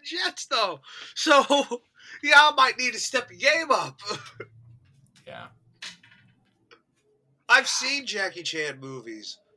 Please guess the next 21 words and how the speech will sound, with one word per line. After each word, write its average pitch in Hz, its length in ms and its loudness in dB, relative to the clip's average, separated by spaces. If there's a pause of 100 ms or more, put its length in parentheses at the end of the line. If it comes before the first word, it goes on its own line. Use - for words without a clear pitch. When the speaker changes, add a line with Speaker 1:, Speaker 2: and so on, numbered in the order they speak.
(160)
Speaker 1:
and 160 140 -6 (100)
I 208 200 2
love 233 380 -4
Brad 165 300 -4
Pitt. 143 240 -10
Brad 226 260 -6
Pitt's 247 220 -12
one 226 120 -10
of 214 40 -14
the 214 60 -16
greatest 226 340 -8
actors 233 340 -12
working 254 360 -14
right 147 240 -8
now. 110 180 -14 (500)
Brad 156 300 -4
Pitt 160 240 -8
is - 180 -18
no 131 200 -14
Jackie 117 400 -16
Chan. 107 200 -14